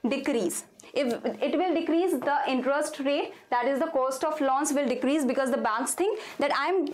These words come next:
getting the loans easily, I'm getting the loans in the less interest rate, so I should give the loans also in the less interest rate. Due to which, uh, due to which what happens, the cost of borrowing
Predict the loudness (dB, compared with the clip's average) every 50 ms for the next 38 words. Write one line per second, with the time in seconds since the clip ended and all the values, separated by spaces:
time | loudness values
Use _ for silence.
0 | 0 0 0 0 2 2 2 2 2 2 2 2 2 0 0 0 -2 -4 -6 -6
1 | -2 0 2 2 2 2 2 2 2 2 2 2 2 0 2 2 2 4 4 4
2 | 4 4 2 2 2 2 2 2 2 2 2 2 2 2 2 2 2 2 2 2
3 | 2 2 0 0 -2 -2 -4 -6 -12 -18 -10 -4 0 0 0 2 2 2 2 2
4 | 2 2 2 2 2 2 2 2 2 2 2 2 2 2 0 2 2 2 2 4
5 | 2 2 2 0 0 0 0 0 2 2 0 0 0 0 0 0 0 -2 -6 -10
6 | -18 -20 -20 -14 -6 -2 0 0 2 2 2 2 2 2 0 0 -2 -6 -10 -10
7 | -4 0 2 2 4 2 2 2 0 2 2 2 2 2 2 2 2 0 0 0
8 | 0 0 -2 0 0 0 0 2 0 0 0 0 0 0 0 2 0 0 2 2
9 | 0 0 0 -2 -6 -6 -4 -2 0 0 0 0 0 0 0 0 2 2 2 2
10 | 2 2 2 2 0 -2 -4